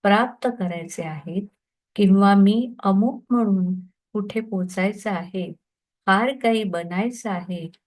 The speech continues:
हा भावच गळल्यानंतर आता हा प्राप्तीचा आनंद नाही,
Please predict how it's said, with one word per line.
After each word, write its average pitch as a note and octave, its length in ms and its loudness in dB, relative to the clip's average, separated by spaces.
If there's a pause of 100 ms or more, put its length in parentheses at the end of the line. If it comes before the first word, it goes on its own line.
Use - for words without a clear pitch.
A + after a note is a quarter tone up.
(240)
हा G3+ 100 2
भावच F#3 640 0
गळल्यानंतर F#3 880 -4 (500)
आता G3+ 420 0
हा G#3+ 280 -2
प्राप्तीचा G3+ 680 -6
आनंद F3 580 -6
नाही, E3+ 540 0